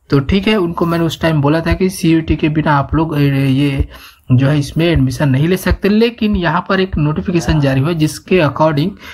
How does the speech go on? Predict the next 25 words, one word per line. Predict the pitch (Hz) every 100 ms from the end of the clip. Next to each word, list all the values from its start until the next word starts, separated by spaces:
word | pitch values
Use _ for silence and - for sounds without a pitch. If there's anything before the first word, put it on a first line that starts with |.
| - -
जो | 180
सीयूईटी | 190 180 175 180 208
का | 202 196
exam | 165 147 139 160 160
नहीं | 131 180
दिया | 185 196 165
है | 208 - _ - - - -
वो | 143 185 208
भी | 196 240 269
इसमें | 262 - 175 - 175 165 226 - -
admission | 143 147 139 143 147 170
ले | 135 185
पाएंगे। | 233 180 135 131 247 - - - -
उसके | 156 - -
लिए | 214
क्या | 220 180
conditions | 190 180 156 143 143 175 170
है, | 202
ये | 202
सारी | 208 151 175
चीज़ें | 175 160
हम | 170 160
लोग | 147
discuss | 131 131 165 147
करेंगे, | - 147 170 190 202